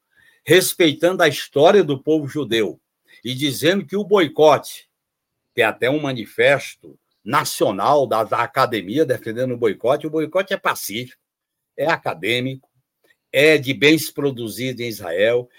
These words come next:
é o boicote em relação a programações esportivas, a eventos esportivos, uma experiência que o mundo vive. Aliás, quando tem esses boicotes contra Cuba, contra a Venezuela, contra a Rússia, não é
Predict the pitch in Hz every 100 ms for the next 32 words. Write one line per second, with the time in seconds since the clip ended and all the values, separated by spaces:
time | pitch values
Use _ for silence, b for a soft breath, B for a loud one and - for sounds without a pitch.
0 | b 113 156 156 170 139 143 160 165 165
1 | 147 143 143 117 - 143 143 135 127 b
2 | b - 123 123 117 113 107 101 92 87
3 | 82 - _ - 151 151 151 127 - 147
4 | 123 120 - 113 - 110 127 139 131 113
5 | 156 156 - - 120 - 104 120 139 _
6 | _ _ _ _ 294 202 - 202 160 214
7 | - 226 202 240 196 170 240 170 175 247
8 | - 71 _ _ 98 95 151 139 185 180
9 | 151 147 139 139 120 135 110 110 127 123
10 | 90 78 _ _ _ _ - 123 127 123
11 | 107 95 85 78 69 - - 143 131 90
12 | - 107 110 98 82 101 98 95 76 95
13 | 123 107 90 - 107 101 95 87 73 127
14 | 170 - 262 254 135 117 156